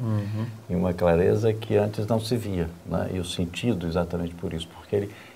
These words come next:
Speaker 2: ele construía aquilo, eh, objetivando que nós refletíssemos sobre aquilo e,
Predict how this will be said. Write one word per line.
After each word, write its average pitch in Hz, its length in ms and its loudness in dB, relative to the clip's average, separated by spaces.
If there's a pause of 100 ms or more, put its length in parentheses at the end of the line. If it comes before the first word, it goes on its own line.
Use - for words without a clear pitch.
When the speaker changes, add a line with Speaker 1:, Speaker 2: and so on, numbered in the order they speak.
(100)
Speaker 2:
ele 95 160 0
construía 110 800 0
aquilo, 113 500 0 (560)
eh, 92 420 8 (100)
objetivando 110 1160 2
que 110 120 0
nós 120 760 2 (180)
refletíssemos 104 760 -2
sobre 101 260 2
aquilo 123 340 -2
e, 262 200 -4